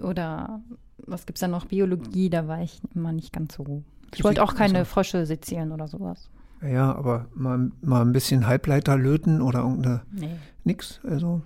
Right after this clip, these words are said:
Speaker 2: hm.
Speaker 1: Ich hab aber mal eine Programmier-A G gemacht.
Speaker 2: Echt?
Speaker 1: Mhm.
Speaker 2: Was hast du denn da programmiert?
Speaker 1: Ach, so kleine Minispiele. Das war
Speaker 2: Das ist doch
Speaker 1: das
Speaker 2: schon mal etwas.
Speaker 1: Hm.
Speaker 2: Warum bist du nicht dabei geblieben?
Speaker 1: Ja, weil ich dann doch lieber eher wa-,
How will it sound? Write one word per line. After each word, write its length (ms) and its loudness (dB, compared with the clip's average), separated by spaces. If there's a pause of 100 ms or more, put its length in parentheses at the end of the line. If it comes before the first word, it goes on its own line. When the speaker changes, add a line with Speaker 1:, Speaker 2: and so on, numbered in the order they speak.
(100)
Speaker 2:
hm. 260 0
Speaker 1:
Ich 100 0
hab 120 2
aber 180 8
mal 280 6
eine 220 2
Programmier-A 640 0
G 160 -4
gemacht. 460 -8 (240)
Speaker 2:
Echt? 400 2
Speaker 1:
Mhm. 320 2 (220)
Speaker 2:
Was 120 -12
hast 120 -8
du 20 -12
denn 80 0
da 120 -4
programmiert? 420 -4 (180)
Speaker 1:
Ach, 80 -16
so 180 -18
kleine 420 -4 (760)
Minispiele. 800 2 (320)
Das 180 -12
war 220 -8 (100)
Speaker 2:
Das 140 -4
ist 20 -8
doch 60 -10
Speaker 1:
das 80 0
Speaker 2:
schon 120 0
mal 140 2
etwas. 400 -2 (140)
Speaker 1:
Hm. 120 2
Speaker 2:
Warum 140 4
bist 180 0
du 40 0
nicht 160 0
dabei 240 2
geblieben? 400 0 (1120)
Speaker 1:
Ja, 120 -4
weil 120 0
ich 80 -4
dann 160 2
doch 160 4
lieber 280 0
eher 160 -4
wa-, 120 -8